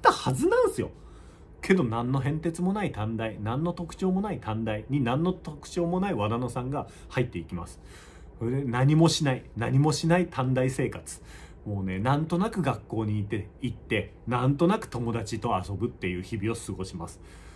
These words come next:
そして、ほんと遊びもね、まあ、今までの武将たちは、まあ、豪快な遊びをしてきましたよ。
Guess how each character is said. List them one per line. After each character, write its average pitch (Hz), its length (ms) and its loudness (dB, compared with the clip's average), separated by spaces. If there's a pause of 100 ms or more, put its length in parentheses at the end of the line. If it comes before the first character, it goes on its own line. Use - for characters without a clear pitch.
(220)
そ 113 220 -4
し 104 100 -6
て、 - 300 -2 (960)
ほ 120 80 -2
ん 113 100 -2
と 131 220 -4 (180)
遊 151 60 6
び 143 120 8
も 143 140 4
ね、 170 220 0 (400)
ま 139 340 4
あ、 139 60 4
今 139 220 6
ま 170 120 6
で 170 100 4
の 127 100 4
武 110 180 0
将 135 200 2
た 143 140 0
ち - 100 -2
は、 110 120 4
ま 127 240 2
あ、 170 40 4
豪 131 240 4
快 151 180 2
な 147 180 0
遊 156 60 2
び 156 120 4
を 156 60 4
し - 80 -6
て 160 100 0
き 180 100 0
ま 190 120 2
し 185 80 -4
た 190 80 2
よ。 98 160 0